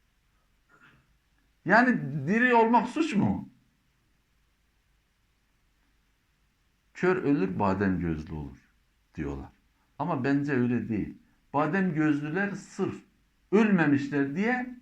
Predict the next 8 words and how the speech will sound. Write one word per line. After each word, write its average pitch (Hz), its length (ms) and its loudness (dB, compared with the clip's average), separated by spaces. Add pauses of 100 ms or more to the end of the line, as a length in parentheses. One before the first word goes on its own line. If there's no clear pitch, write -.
(960)
kör - 200 -2
muamelesi 98 680 0
görüyor. 82 300 -2 (1600)
Ya 165 140 -6
çok 185 280 0
badem 220 380 4
gözlü, 185 540 0
he, 180 240 -8